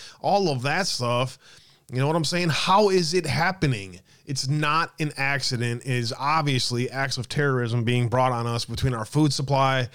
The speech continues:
and now our environmental quality and water quality as well. Watch the water, maybe? I don't know. The cargo on the train includes some hazardous materials in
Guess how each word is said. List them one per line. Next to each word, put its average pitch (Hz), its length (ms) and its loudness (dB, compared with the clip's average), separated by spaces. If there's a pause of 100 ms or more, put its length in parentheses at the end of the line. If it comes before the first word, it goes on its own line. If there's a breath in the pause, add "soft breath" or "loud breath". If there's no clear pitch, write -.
(320 loud breath)
and 113 140 -4
now 143 220 4
our 123 180 4
environmental 131 600 2
quality 117 440 2
and 110 140 -2
water 135 300 4
quality 107 460 0
as 98 120 -6
well. 127 320 2
Watch 127 360 0
the 123 80 -2
water, 139 320 4
maybe? 156 320 2 (100)
I 120 60 -10
don't 104 180 -6
know. 107 240 -4 (380 loud breath)
The 127 80 0
cargo 160 380 2
on 143 140 2
the 131 60 0
train 156 280 0
includes 139 320 0
some 127 160 0
hazardous 143 500 0
materials 135 640 2
in 127 340 -2